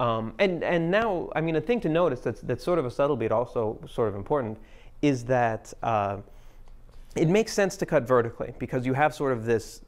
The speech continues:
Hamiltonian S one action gives you a preferred direction. Um, but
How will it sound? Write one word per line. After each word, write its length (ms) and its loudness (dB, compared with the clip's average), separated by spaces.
Hamiltonian 560 0
S 160 -2
one 160 2
action 320 -4
gives 160 -2
you 120 0
a 20 -4
preferred 340 -2
direction. 480 -6
Um, 340 0
but 160 2